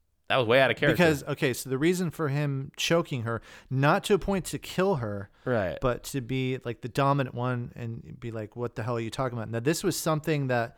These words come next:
Speaker 2: Viserys said to her that he didn't know.
Speaker 1: So, so in the show, we
Speaker 2: The
Speaker 1: talked
Speaker 2: Song of
Speaker 1: we
Speaker 2: Fire and Ice, she
Speaker 1: yeah,
Speaker 2: said something
Speaker 1: the
Speaker 2: like
Speaker 1: Song
Speaker 2: that.
Speaker 1: of Ice and Fire is apparently supposed to be a secret amongst all the heirs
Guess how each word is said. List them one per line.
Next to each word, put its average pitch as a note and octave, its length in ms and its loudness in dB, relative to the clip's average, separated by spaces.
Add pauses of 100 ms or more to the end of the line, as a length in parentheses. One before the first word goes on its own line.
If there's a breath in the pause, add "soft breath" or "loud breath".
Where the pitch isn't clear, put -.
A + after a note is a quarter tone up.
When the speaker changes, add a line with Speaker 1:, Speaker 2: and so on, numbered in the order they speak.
(320 soft breath)
Speaker 2:
Viserys C3 340 0
said C3 300 -2
to C#3+ 80 0
her D3+ 180 0
that A#2+ 140 -2
he C3+ 200 -4
didn't C3+ 320 -2
know. A#2 260 0
Speaker 1:
So, G3 580 4 (800)
so D#3+ 340 4
in E3 160 8
the F#3+ 80 2
show, B2+ 300 4
we A#2+ 100 6
Speaker 2:
The A#2+ 60 0
Speaker 1:
talked B2 80 6
Speaker 2:
Song D#3 180 6
of C#3 80 4
Speaker 1:
we - 40 0
Speaker 2:
Fire C#3+ 200 6
and B2+ 80 0
Ice, C3 160 2
she D#3 120 2
Speaker 1:
yeah, D3+ 120 10
Speaker 2:
said D#3 160 8
something C3+ 240 2
Speaker 1:
the C#3+ 80 2
Speaker 2:
like - 80 0
Speaker 1:
Song E3+ 240 4
Speaker 2:
that. E3+ 60 4
Speaker 1:
of D#3 80 0
Ice D3 220 4
and C3+ 120 -2
Fire A2+ 380 4
is G#2 100 -4
apparently G#2+ 420 -2
supposed - 340 -4
to - 60 -12
be F#2 120 -4
a F#2 40 -6
secret A#2 540 0
amongst G2+ 540 -2
all G#2+ 220 6
the A2 280 -4
heirs F2 680 -4